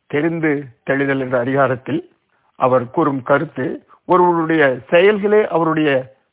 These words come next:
பெருமையையும் காப்பாற்றும், சிறுமையையும்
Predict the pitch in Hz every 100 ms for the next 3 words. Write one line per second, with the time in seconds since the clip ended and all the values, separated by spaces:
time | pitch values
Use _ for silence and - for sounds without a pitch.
0 | _ 165 170 175 170 165 170 180 170 _
1 | _ _ _ - 139 - 143 131 - 151
2 | 165 _ _ _ _ _ _ - 175 170
3 | 165 160 160